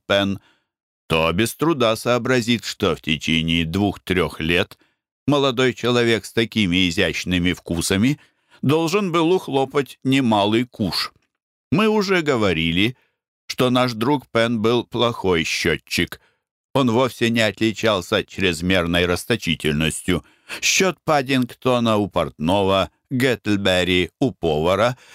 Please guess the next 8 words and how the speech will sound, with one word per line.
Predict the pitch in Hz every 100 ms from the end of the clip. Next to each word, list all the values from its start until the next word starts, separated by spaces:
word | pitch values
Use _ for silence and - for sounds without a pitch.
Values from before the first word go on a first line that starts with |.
| -
Дилли | 160 208 180 165 156
Тейди | 127 139 135 135 113 127 110
у | 120
гравера | 107 117 110 113 104 95
Финна | - 82 78 90 104
за | 92 110
оттиски | 113 104 - 98 - 95
Рафаэля | 90 92 98 90 90 92 87